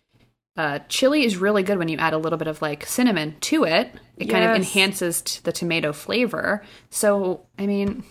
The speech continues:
Speaker 1: why not have both?
Speaker 2: There was a dining hall in my freshman year of college that made, there was two. One made their chili with cinnamon and one didn't.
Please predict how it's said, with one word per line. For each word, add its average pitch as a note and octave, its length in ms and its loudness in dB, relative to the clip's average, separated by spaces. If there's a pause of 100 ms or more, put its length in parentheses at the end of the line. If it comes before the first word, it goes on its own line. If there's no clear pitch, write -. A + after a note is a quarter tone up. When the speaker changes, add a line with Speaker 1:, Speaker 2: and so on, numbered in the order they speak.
(340)
Speaker 1:
why F3+ 160 -6
not A#3 200 0
have G#3 200 -4
both? - 540 -4 (560)
Speaker 2:
There G#3+ 220 2
was A#3+ 260 4
a C#4 80 2
dining G#3 340 0
hall A#3 180 0
in F#3+ 320 -4
my G#3+ 100 -2
freshman G3+ 300 -4
year G#3 100 0
of G#3+ 60 -6
college F#3+ 340 -2
that - 120 -4
made, G3+ 320 0
there G#3 100 4
was G3 160 -4
two. G3+ 320 2
One G3+ 360 2
made C#4 200 2
their C#4+ 100 2
chili G#3+ 300 2
with G3+ 140 -2
cinnamon G3+ 340 -2
and G3 160 -2
one G3 200 -2
didn't. G3+ 320 0